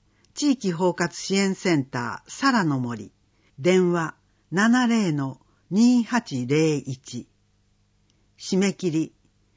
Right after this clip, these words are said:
八月五日火曜日。認知症サポーター養成講座。日時、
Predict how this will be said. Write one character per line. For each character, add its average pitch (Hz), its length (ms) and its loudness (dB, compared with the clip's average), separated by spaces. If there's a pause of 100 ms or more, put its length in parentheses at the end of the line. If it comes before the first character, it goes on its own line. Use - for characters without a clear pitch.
八 240 320 -4
月 233 340 -2
五 175 240 -6
日 160 140 -4
火 156 220 -6
曜 170 260 2
日。 110 200 -16 (1700)
認 277 240 6
知 - 140 -14
症 262 240 0
サ 226 220 -2
ポ 226 180 2
ー - 40 0
タ 143 200 -2
ー 139 60 0
養 185 240 2
成 190 260 -4
講 151 260 -4
座。 - 240 -12 (680)
日 226 340 2
時、 123 240 -10